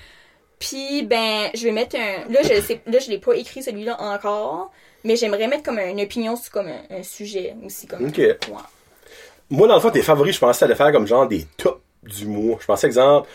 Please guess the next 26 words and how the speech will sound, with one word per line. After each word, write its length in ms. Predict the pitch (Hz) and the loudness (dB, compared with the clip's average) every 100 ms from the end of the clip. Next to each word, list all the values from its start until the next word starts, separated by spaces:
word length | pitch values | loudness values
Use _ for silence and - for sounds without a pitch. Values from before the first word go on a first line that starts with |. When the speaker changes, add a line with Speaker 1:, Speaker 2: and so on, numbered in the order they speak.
| - | -12
Speaker 1:
Ben 200 | 247 220 | -6 0
Speaker 2:
euh, 580 | - 104 - - 107 - 120 | 4 6 6 4 4 2 0
euh, 60 | |
excuse, 360 | 113 - 156 - | -2 0 0 0
tu 80 | - | 2
fais 140 | 131 | 2
ça 120 | - 127 | 2 0
une 80 | |
fois 100 | 117 117 | 0 0
par 100 | 107 | 2
semaine, 260 | 107 110 | 2 2
so 60 | 95 | 2
never 180 | 98 101 | 2 2
mind, 140 | 101 | 0
des 60 | 85 | 0
tops 120 | 117 | -2
de 40 | 113 | 0
la 60 | 92 | 0
semaine. 360 | - 117 90 - - - - 98 | 0 0 0 -4 -20 -16 -8 0
Euh, 400 | 104 104 95 95 - _ - | 4 6 4 2 -4 _ -8
exemple, 440 | 101 131 127 - 117 | 0 4 4 4 4
euh, 140 | 135 | 6
ok, 100 | 165 | 6
mes 340 | 214 160 117 101 | 4 4 2 2
tops, 320 | - 214 - - | 4 4 2 4
euh, 500 | 156 160 160 165 160 | 8 10 10 8 6